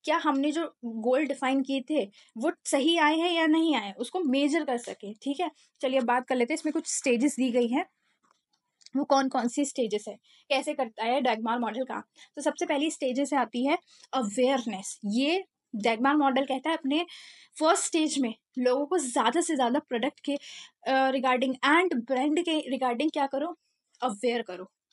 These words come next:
बताओ उन्हें कि हमारा प्रोडक्ट मार्केट में है, ऐसा भी प्रोडक्ट आता है। इस स्टेज में सिर्फ पूरी तरह से क्या करना है, लोगों को अवेयर करना है अपने प्रोडक्ट के regarding, ठीक है? इस कॉम्प्रिहेंशन में क्या करना है, अब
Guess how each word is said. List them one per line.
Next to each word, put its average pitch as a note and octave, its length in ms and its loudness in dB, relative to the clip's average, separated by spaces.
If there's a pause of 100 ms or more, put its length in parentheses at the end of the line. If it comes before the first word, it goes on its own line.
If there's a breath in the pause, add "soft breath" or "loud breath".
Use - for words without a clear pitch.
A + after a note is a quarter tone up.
बताओ E4 440 2
उन्हें E4 200 0
कि D#4+ 120 -6
हमारा A#3+ 300 -2 (180)
प्रोडक्ट A#3 340 -6
मार्केट A#3+ 380 -8
में E4+ 120 -4 (120)
है, F#4+ 140 0 (600 soft breath)
ऐसा C4+ 260 0
भी D#4 120 2
प्रोडक्ट C4+ 540 -2
आता A3+ 260 0
है। B3 200 0
इस F4 120 0
स्टेज C#4+ 280 -2
में E4+ 80 -4
सिर्फ - 300 -6
पूरी D#4 180 0
तरह C#4 220 0
से C#4 140 -2
क्या C4+ 140 0
करना C4+ 200 0
है, E4+ 100 0 (600 soft breath)
लोगों B3 300 2
को E4+ 100 -2
अवेयर C4+ 420 0
करना B3 260 -2
है C#4 60 0
अपने E4 160 -4
प्रोडक्ट C4 360 -4
के D4+ 120 -4
regarding, A3 400 -4 (460)
ठीक D4+ 120 -6
है? E4+ 160 2
इस - 180 -4
कॉम्प्रिहेंशन D4 680 0
में D#4+ 120 2
क्या D#4 140 -2
करना D4 240 2
है, F4+ 80 0 (480 loud breath)
अब D4+ 180 -2